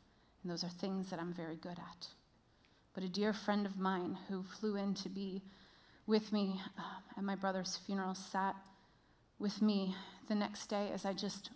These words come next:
wept with her. And she reminded me of this very truth. She said, "Jeannie, Jesus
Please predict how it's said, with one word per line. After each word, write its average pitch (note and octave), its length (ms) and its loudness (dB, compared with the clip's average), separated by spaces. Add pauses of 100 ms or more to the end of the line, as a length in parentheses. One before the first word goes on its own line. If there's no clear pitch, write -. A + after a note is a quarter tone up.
(120)
wept G3 680 0 (500)
with F#3 220 -6
her. - 160 -6 (2250)
And F3+ 100 -2
she - 160 -2
reminded G3 480 2
me F#3 320 0 (260)
of F3+ 140 -6
this F#3+ 200 -6
very F#3 260 -4
truth. - 460 -10 (1200)
She - 120 -10
said, - 220 -6
"Jeannie, F#3+ 340 -2 (1600)
Jesus F#3 600 -6